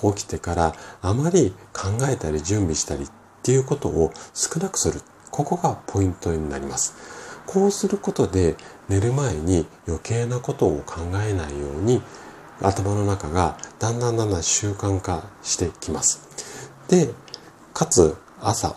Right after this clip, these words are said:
起きた時、もう準備できてますので、余裕があるので、「さあ、今日も頑張ろう」っていうような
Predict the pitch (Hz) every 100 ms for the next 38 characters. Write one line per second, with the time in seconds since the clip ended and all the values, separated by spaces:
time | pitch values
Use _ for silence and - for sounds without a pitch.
0 | - 98 - 78 - - 98 98 - -
1 | - - - - - - 110 98 85 107
2 | 80 - - 117 - 71 69 - 71 80
3 | 98 80 - - - 98 95 95 87 87
4 | - 82 78 82 107 101 - - - -
5 | - 110 - - 101 73 73 73 95 120
6 | 123 - 92 85 82 87 80 107 123